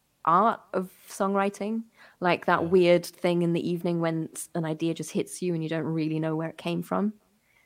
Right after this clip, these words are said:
Speaker 2: Mm.
Speaker 1: Whereas, like, there's so much to say for the craft of it, but it is less magical that, okay, we are writing, it's,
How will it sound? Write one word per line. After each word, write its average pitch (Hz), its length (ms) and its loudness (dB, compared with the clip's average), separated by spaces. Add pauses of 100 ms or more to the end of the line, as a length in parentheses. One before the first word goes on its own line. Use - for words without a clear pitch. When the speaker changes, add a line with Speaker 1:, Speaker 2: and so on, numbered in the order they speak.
(100)
Speaker 2:
Mm. 202 340 -6
Speaker 1:
Whereas, 185 420 6
like, 165 340 0 (380)
there's 202 160 -2
so 220 140 6
much 226 160 2
to - 80 -8
say 190 200 0
for - 160 -10
the 180 60 -4
craft 190 580 2
of 156 140 -6
it, 156 180 -2 (400)
but 185 80 -4
it - 80 -4
is 196 160 2
less 185 300 -2
magical 180 680 -6 (200)
that, 160 240 0 (100)
okay, 170 220 -8
we 175 180 -2
are 175 80 -2
writing, 170 380 -4
it's, - 260 -4